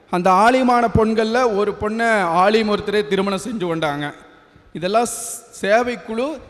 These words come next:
எங்க பள்ளிக்கு வர்றதுக்கு முன்னாடியே ஒரு, ஒரு அனுபவம் கிடைச்சது. இப்ப அல்லாஹ்வுடைய கிருபையில இப்ப சேவைக்குழு ஆரம்பிச்சிருக்கிறோம். பதினெட்டு குடும்பங்களுக்கு, பதினெட்டு குடும்பங்களுக்கு இப்போ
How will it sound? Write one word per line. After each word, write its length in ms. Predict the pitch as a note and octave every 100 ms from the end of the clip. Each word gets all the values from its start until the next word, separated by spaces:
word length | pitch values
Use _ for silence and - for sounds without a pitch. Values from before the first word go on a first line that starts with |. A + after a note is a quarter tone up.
| -
எங்க 240 | F3+ F#3 F#3
பள்ளிக்கு 420 | G#3 A#3 G#3+ G3+
வர்றதுக்கு 400 | F3+ A3+ A#3 A3
முன்னாடியே 400 | A3 G#3+ G#3 A3+
ஒரு, 460 | G#3 F3+ E3 D3+ - - - - - -
ஒரு 240 | - F#3 F#3
அனுபவம் 520 | F3 F#3 A3 A3+ G3
கிடைச்சது. 460 | F#3 F#3 - F#3 A#3 - - -
இப்ப 200 | - E3
அல்லாஹ்வுடைய 320 | G#3 G#3 G3+ F3
கிருபையில 360 | G3 G#3 G#3+
இப்ப 480 | G#3+ G#3 F3+ F3 E3 - - - - - -
சேவைக்குழு 380 | G3 G#3 G3+ G3
ஆரம்பிச்சிருக்கிறோம். 920 | E3+ G#3 G#3 G3+ F#3 D#3+ F3 G3 A#3+ - - - -
பதினெட்டு 520 | - G3+ A3+ A3+ A#3 -
குடும்பங்களுக்கு, 1040 | G#3+ G#3+ G#3+ G3+ G3 F#3 A#3 A#3+ - - - - - D3 C#3+ _ _ _ _ _ _ - -
பதினெட்டு 460 | F#3+ A#3 A#3 A3
குடும்பங்களுக்கு 760 | G3 A3 A#3 A3+ G#3 G3+ G3 B3
இப்போ 360 | A3+ G3+ F#3